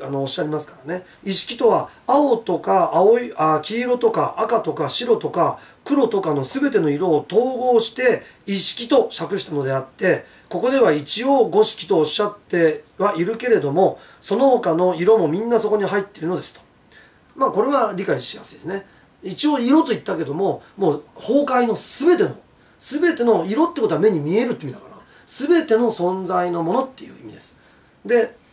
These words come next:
それを表した言い方であると。そして、結局その一つの色の中に、まあ、色というか色というか、まあ、色法、物質ですね。その中に、あらゆる諸法実相、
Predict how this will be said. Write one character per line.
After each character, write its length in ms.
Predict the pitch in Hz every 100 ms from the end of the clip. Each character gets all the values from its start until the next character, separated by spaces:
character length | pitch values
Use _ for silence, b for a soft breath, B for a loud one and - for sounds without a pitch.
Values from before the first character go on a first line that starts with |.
| _
そ 120 | - 220
れ 80 |
を 220 | 240 285 -
表 360 | 147 147 147
し 40 | -
た 180 | - - -
言 100 | 156
い 40 |
方 200 | 151 156
で 120 | 156 196
あ 80 |
る 60 | -
と。 80 | - _ _ _ b b b b b -
そ 60 |
し 100 | 196
て、 320 | - 208 170 - _ _ _ _ _ _ _ _ B -
結 180 | 226
局 320 | 233 277 269 240
そ 120 | 233
の 100 | 233
一 240 | 226 320
つ 140 | 311 233
の 220 | 175 165
色 260 | 165 202 262
の 80 | 247
中 200 | 226 151
に、 140 | - - b b b b
ま 120 | 165
あ、 80 | - 170
色 200 | 208 208
と 80 |
い 40 | 190
う 40 |
か 60 | 117
色 260 | - 247
と 80 | 208
い 60 | 202
う 40 |
か、 120 | -
ま 100 | 170
あ、 20 | 135
色 240 | - 214
法、 340 | 160 160 135 -
物 160 | 165 160
質 220 | - 185
で 80 | 151
す 120 | -
ね。 140 | 135 - b b b
そ 120 | 214
の 120 | 214
中 340 | 214 226 170
に、 360 | 135 185 262 254 B B
あ 120 | -
ら 160 | 190 247
ゆ 80 | 285
る 100 | 226
諸 200 | 226 226
法 220 | 185 151
実 440 | 127 135 - - 180
相、 180 | 156